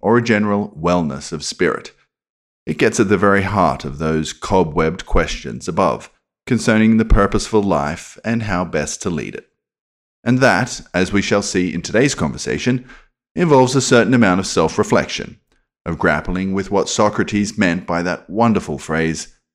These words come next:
"The unexamined life is not worth living."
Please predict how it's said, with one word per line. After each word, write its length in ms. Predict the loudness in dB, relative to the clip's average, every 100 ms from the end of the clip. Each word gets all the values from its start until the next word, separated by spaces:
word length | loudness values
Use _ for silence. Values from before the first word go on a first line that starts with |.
| _
"The 140 | -6 -4
unexamined 640 | -2 -2 -2 0 0 0
life 500 | -2 -4 -4 -10 -18 -8
is 220 | -6 -2
not 240 | -2 -2 -4
worth 280 | -6 -6
living." 440 | -4 -4 -6 -12